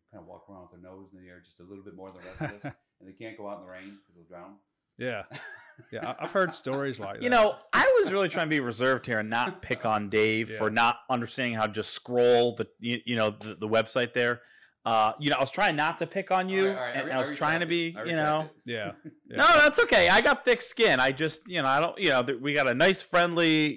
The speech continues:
Speaker 3: guest here, and
Speaker 1: You're
Speaker 3: so,
Speaker 1: right. Let's, let's not go to get
Speaker 3: you know,
Speaker 1: into
Speaker 3: Apple's better. Anyways,
Speaker 2: Yeah, and
Speaker 3: uh,
Speaker 2: I'm gonna be real careful, like, and
Speaker 3: <laughs>
Speaker 2: tread lightly because I'm sure I have plenty of readers who like Mac and plenty who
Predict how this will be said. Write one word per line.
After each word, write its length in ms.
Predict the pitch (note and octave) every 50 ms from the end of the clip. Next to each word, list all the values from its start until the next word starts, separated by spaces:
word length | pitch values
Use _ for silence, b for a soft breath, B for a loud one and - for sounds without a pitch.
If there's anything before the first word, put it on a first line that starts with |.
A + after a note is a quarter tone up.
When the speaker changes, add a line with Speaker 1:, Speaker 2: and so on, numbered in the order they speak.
| - C3
Speaker 3:
guest 380 | A#2 D3 C#3+ C#3 C#3 - - -
here, 440 | - C#3+ C#3 C3+ C3 C3 C3 B2+ A#2
and 140 | A2 A2 F#2+
Speaker 1:
You're 120 | F#2 F#2
Speaker 3:
so, 220 | A2 A2 G#2+ G#2+
Speaker 1:
right. 80 | G#2+ G2+
Let's, 180 | F#2 F#2+ - -
let's 220 | G#2 G#2 G#2+ -
not 160 | A2 G2 F#2+ -
go 80 | G2 F#2+
to 40 | F2+ F2+
get 100 | F2+ G2
Speaker 3:
you 80 | G2 A2+
know, 60 | A2
Speaker 1:
into 100 | A2 B2
Speaker 3:
Apple's 200 | C#3 C3 B2+ A2+
better. 260 | G2 G#2+ G2 F#2+ B B B B C3+
Anyways, 300 | B2+ A2+ G#2+ G#2 A2+ -
Speaker 2:
Yeah, 20 |
and 60 | C3 C3+
Speaker 3:
uh, 540 | C3 B2+ A#2+ A#2 A2+ A2 A2+ - D3+ C#3 -
Speaker 2:
I'm 100 | - F#3+
gonna 80 | G3+ F#3+
be 140 | F3+ G3+ F#3
real 180 | F3 F3 E3+
careful, 460 | D#3+ - - E3+ D#3+ D#3 - - D3+
like, 180 | C3+ C3+ C3+ C3+
and 140 | F#3+ B2+ B2+
Speaker 3:
<laughs> 80 | - -
Speaker 2:
tread 200 | D3+ C#3 C#3+ C3+
lightly 400 | B2+ C3+ C3+ C#3+ C3+ A2+ B2 B2+
because 240 | - C3 - C3+ C#3+
I'm 120 | C#3+ -
sure 180 | - - E3+ D#3+
I 60 | D#3
have 180 | D#3 D3+ C#3+ -
plenty 180 | - D3+ D3
of 100 | C#3 C3+
readers 380 | C3+ C3+ C3+ C3 C3 B2+ B2 -
who 140 | - C3 A#2+
like 240 | A#2 A#2+ A#2 A2+ -
Mac 400 | A#2+ A#2 A#2 A#2 A#2 A#2 A2+ -
and 120 | A#2 G#2+
plenty 320 | - - A#2 A2 A2 A2+
who 280 | A2 A2+ A2+ A2+ G#2+ -